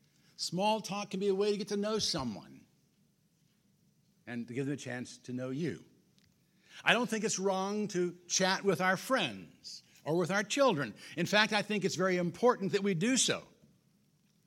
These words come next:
But our chatting should lead to godliness, not ungodliness.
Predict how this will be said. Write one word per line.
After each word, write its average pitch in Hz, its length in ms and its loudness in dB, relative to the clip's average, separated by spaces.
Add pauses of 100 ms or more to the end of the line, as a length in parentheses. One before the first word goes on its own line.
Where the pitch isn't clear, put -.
(580)
But 117 140 -8
our 120 120 -4
chatting 156 840 -2 (720)
should 160 260 2
lead 139 460 0 (420)
to 151 80 -4
godliness, 147 960 -6 (720)
not 139 400 -2 (140)
ungodliness. 76 720 -6